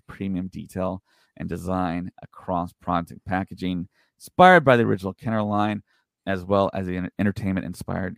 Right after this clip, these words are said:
collector-grade deco, includes figure and blaster accessory. Available for pre-order now, Hasbro Pulse, Amazon, GameStop, and other major retailers, sixteen ninety-nine. And it comes out the fall of twenty twenty-three.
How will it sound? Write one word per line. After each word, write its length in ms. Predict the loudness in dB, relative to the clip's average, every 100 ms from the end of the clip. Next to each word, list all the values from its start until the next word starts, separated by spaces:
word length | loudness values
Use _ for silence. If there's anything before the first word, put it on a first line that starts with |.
| _
collector-grade 800 | -12 -8 -6 -6 -8 -6 -6 -4
deco, 440 | -4 -2 0 0 -2 _ _ -18
includes 380 | -14 -10 -10
figure 440 | -4 -2 0 -2 -4
and 140 | -8 -10
blaster 340 | -10 -10 -14
accessory. 640 | -10 -6 -6 -6 -6 -6 -10 _ _ _ -12
Available 480 | -2 2 2 0 -6
for 140 | -10
pre-order 480 | -6 0 2 2 0
now, 520 | 0 2 2 0 -4 -10
Hasbro 360 | -14 -10 -12 -4
Pulse, 420 | 2 2 2 -8 -12
Amazon, 500 | -6 -6 -4 -6 -8 -8
GameStop, 520 | -8 -8 -8 -8 -8 -12 _ _ -14
and 140 | -10 -6
other 280 | -4 -4
major 300 | -6 -8 -8
retailers, 580 | -8 -10 -10 -12 -12 -12
sixteen 460 | -10 -10 -10 -12 -10
ninety-nine. 540 | -10 -10 -12 -12 -16 -20 _ _ _ _ _ _ _ _ _ -20 -12
And 220 | -8 -8
it 80 | -4
comes 260 | 0 2 2
out 180 | 0
the 80 | -2
fall 420 | -12 0 2 4
of 80 | 2
twenty 260 | -4 -8 -6
twenty-three. 560 | -6 -6 -2 -4 -4